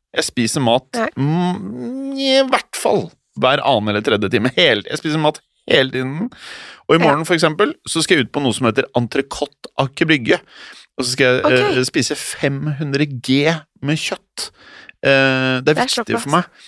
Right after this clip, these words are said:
Speaker 1: Altså, før vi skal
Speaker 2: Ja.
Speaker 1: i den, eh, bursdagen. Eh, sånne ting, det er viktig for meg i livet mitt. Ikke, og, og, og for eksempel da, hvis jeg får servert liksom en pizza uten kjøtt, eller en burger med noe sånn der, eh,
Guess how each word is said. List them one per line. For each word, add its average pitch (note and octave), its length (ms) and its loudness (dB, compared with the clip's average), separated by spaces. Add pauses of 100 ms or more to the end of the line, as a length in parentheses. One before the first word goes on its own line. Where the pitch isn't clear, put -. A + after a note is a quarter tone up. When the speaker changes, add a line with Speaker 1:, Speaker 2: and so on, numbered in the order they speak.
(140)
Speaker 1:
Altså, C#3+ 200 2
før A#2+ 240 4
vi B2 80 2
skal B2 220 2
Speaker 2:
Ja. A#2+ 60 -4
Speaker 1:
i A#2+ 100 0
den, A#2 160 -4
eh, A#2 80 0
bursdagen. A#2+ 500 0 (380)
Eh, A#2+ 1500 -2
sånne C3 340 0
ting, B3+ 280 2 (160)
det D#3 80 6
er F3+ 120 0
viktig - 520 0
for C3+ 80 -4
meg A2+ 180 2
i - 80 0
livet - 80 -4
mitt. C3 240 -2
Ikke, - 440 -6
og, D3 220 2
og, F3 220 4
og E3+ 220 2
for - 80 -2
eksempel D#3 300 0
da, G3 120 2 (1160)
hvis B2+ 100 0
jeg D3+ 100 4
får D3+ 120 -2
servert A#2+ 480 2
liksom B2+ 180 -2
en B2 80 0
pizza - 400 -2
uten A2 240 0
kjøtt, - 300 -2 (340)
eller A2 220 2
en A#2 120 0
burger G2+ 560 2
med A2+ 140 0
noe A#2+ 100 0
sånn A#2 220 0
der, G#2 160 0
eh, G#2 300 4